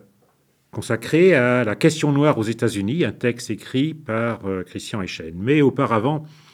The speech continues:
je voudrais dire quelques mots sur, euh, ce qui s'est passé samedi dernier à Paris avec, euh, le meeting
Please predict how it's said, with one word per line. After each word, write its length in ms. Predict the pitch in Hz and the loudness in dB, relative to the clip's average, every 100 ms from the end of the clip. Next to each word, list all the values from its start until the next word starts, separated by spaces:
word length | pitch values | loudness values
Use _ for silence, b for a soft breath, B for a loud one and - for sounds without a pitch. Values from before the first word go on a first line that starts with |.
| B B B 107 | B B B -2
je 180 | 104 | 4
voudrais 340 | 135 123 117 120 | 6 6 2 0
dire 300 | 143 160 - b b _ - | 2 2 0 b b _ 4
quelques 260 | 180 170 | 4 8
mots 340 | 143 110 104 - - _ b b b - | 6 6 2 -2 -10 _ b b b -16
sur, 640 | - - 160 165 160 123 - | -12 2 4 6 4 0 -2
euh, 500 | 127 120 113 110 104 | 2 4 4 2 0
ce 180 | 98 - | -4 -6
qui 160 | 117 - | -6 -4
s'est 140 | 107 | -6
passé 500 | 104 98 156 156 113 | -6 -4 0 2 2
samedi 340 | 95 107 95 104 | 0 -6 -4 -4
dernier 320 | 98 98 127 | -4 -2 -2
à 80 | 101 | 0
Paris 400 | 101 104 165 113 | -4 -4 0 0
avec, 460 | 85 117 135 - | 0 0 -2 -4
euh, 260 | 101 101 98 | -4 -4 -4
le 340 | 90 87 85 | -6 -6 -6
meeting 500 | 85 104 156 151 110 | -6 -4 -2 0 -2